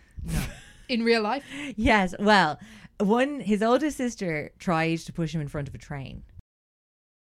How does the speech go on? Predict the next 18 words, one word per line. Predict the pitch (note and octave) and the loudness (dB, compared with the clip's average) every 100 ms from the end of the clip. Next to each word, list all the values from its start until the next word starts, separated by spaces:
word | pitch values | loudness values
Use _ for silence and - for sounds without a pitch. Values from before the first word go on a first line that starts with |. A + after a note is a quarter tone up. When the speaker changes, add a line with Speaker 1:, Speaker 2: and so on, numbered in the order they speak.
| - - | -20 -6
Speaker 3:
Um, | F#3+ F#3+ F#3+ F#3 | 0 2 2 2
and | G3 | 2
then | G#3 G#3 G#3+ - | 4 4 2 0
another | G3 G#3 A3 B3+ | 2 2 2 0
time, | A3 A3 G#3+ G3+ F#3 E3+ | -2 -2 0 0 -2 -2
same | G#3+ G3+ G#3 | 0 2 2
sister, | A3 G3 F#3 G#3 F#3 E3+ - F3 | 0 -2 -2 -2 0 0 -2 -2
um, | E3 D#3 D#3 | 0 0 -2
pushed | D#3 F#3+ F3 G3 | -2 0 0 0
him | F3 | 2
into | E3+ E3+ | 0 -2
the | D#3 | -4
deep | E3 E3+ | -2 0
end | E3+ D#3 | -2 -2
of | C#3+ | -6
a | |
swimming | - E3+ E3 D#3+ | -6 -2 -2 -2
pool. | D#3+ C3 E2+ | -4 -4 -6